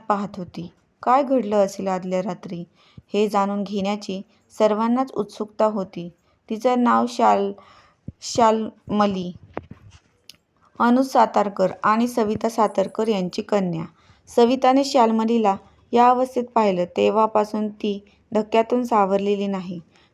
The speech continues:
कसंबसं तिने दार लावून घेतलं आणि पोलिसांना फोन केला. शाल्मली लहानपणापासूनच जरा विचित्र वागत असे, पण ती शारीरिक आणि मानसिक रीतीने सुदृ-, सुदृढ होती, असं डॉक्टरांचं म्हणणं होतं.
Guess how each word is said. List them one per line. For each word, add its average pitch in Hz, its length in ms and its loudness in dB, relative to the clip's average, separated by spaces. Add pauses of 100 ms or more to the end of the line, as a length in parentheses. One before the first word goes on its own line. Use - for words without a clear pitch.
कसंबसं 277 600 4
तिने 262 200 2
दार 220 300 4
लावून 226 280 2
घेतलं 214 480 -4 (400)
आणि 220 280 2
पोलिसांना 202 640 0
फोन 208 340 -4
केला. 175 280 -6 (400)
शाल्मली 262 680 4 (220)
लहानपणापासूनच 220 960 0
जरा 208 220 0
विचित्र 208 460 -6
वागत 190 400 -2
असे, 175 280 -14 (520)
पण 240 180 4
ती 269 220 -2
शारीरिक 226 680 -2 (360)
आणि 233 200 2
मानसिक 226 580 0
रीतीने 208 680 -4 (440)
सुदृ-, 214 400 2
सुदृढ 240 680 0
होती, 165 320 -4 (880)
असं 254 300 2
डॉक्टरांचं 226 600 2
म्हणणं 202 320 2
होतं. 185 360 -6